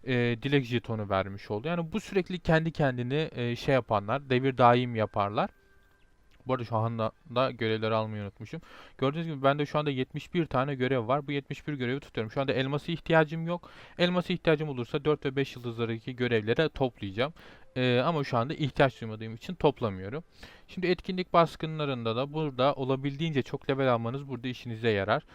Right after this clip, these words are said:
Zaten buralar kolay oluyor. Ee, arada böyle kritik gelip üç dört tane ödülü aynı anda da alabilirsiniz. Mesela bir geldi. Ha, gene bir geldi. Mesela demin, heh,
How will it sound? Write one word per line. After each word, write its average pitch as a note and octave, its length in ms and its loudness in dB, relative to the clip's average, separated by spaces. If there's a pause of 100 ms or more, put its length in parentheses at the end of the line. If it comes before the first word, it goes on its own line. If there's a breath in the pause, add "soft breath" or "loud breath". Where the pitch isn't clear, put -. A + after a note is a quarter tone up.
(260 loud breath)
Zaten F3+ 220 0
buralar G3 280 6
kolay D3 380 2
oluyor. G2+ 420 -2 (380 soft breath)
Ee, A2 640 2 (600)
arada D#3+ 280 4
böyle D#3 200 2
kritik - 440 -2
gelip C#3 280 0
üç - 220 -8
dört D3+ 180 2
tane B2+ 380 2
ödülü B2+ 260 -4
aynı C3 300 2
anda C3 180 0
da C#3+ 60 2
alabilirsiniz. A#2 760 -2
Mesela B2+ 340 0
bir C#3+ 120 -2
geldi. A#2 580 0 (100)
Ha, E3+ 100 -4
gene A#2 320 -2
bir G2+ 100 -6
geldi. G#2+ 240 -2
Mesela B2+ 200 -2
demin, B2+ 260 -4 (1400 loud breath)
heh, B2 140 2